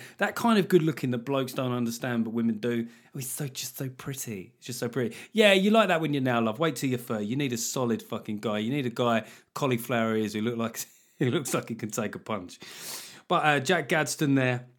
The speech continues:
Uh, Phil Davis. Phil Davis, very solid name there. Phil Davis. It sounds like he's, uh, drives a Vauxhall Vectra. Phil Davis, do you drive a Vauxhall Vectra? That's a Phil Davis. So you feel you're probably named Phil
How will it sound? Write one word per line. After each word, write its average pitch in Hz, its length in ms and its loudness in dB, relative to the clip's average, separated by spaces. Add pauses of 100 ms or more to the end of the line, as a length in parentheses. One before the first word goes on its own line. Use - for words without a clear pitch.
(180)
Uh, 127 140 2
Phil 160 260 4
Davis. 143 400 4
Phil 139 160 -2
Davis, 120 260 -2
very 120 180 -4
solid 113 360 -4
name 110 280 -2
there. 107 200 -4
Phil 110 240 -8
Davis. 107 440 -6
It 139 120 -8
sounds 135 320 0
like 120 200 -2
he's, 113 300 0
uh, 101 280 -4 (400)
drives 110 260 -4
a 104 40 -6
Vauxhall 110 480 -2
Vectra. 120 500 -4 (320)
Phil 131 200 -2
Davis, 135 340 0
do 151 100 -2
you 147 80 2
drive 156 260 2
a 139 60 -6
Vauxhall 147 340 -2
Vectra? 156 140 -2
That's 131 180 -4
a 120 60 -8
Phil 151 420 2
Davis. 120 500 -2
So 123 140 -6
you 120 120 -2
feel 147 260 -2
you're 135 100 0
probably 135 320 -8
named 139 300 -4
Phil 135 500 0